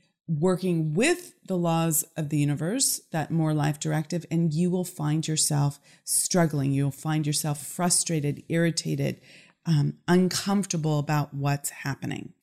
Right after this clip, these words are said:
in your life. So in order to grow, you must let go of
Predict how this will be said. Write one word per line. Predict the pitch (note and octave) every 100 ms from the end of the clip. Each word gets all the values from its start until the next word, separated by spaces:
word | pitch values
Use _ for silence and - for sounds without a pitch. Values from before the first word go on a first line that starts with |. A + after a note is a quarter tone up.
| -
in | D3 D3 C#3
your | C#3 C3+
life. | A#2 A2+ - - _ -
So | - - F#3 - -
in | F#3
order | - A3+ C#4
to | C4
grow, | G3 F#3
you | F3+ F3
must | F3 F3 F3+
let | E3+ E3+ G3 G3+ -
go | D4 A3+ F3 F#3 - _ _ _ _ _
of | F3 E3+ E3+ D#3+